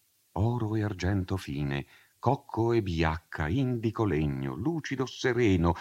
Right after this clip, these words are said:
fresco smeraldo in l'ora che si fiacca,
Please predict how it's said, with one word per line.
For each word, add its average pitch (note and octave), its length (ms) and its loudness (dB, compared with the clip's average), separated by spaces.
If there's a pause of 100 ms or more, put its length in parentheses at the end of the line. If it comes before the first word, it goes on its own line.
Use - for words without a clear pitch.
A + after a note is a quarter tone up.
(180)
fresco - 420 2
smeraldo A#2 600 6
in F#2 100 4
l'ora B2+ 260 4
che A#2 120 2
si A#2 120 -4
fiacca, D3+ 480 2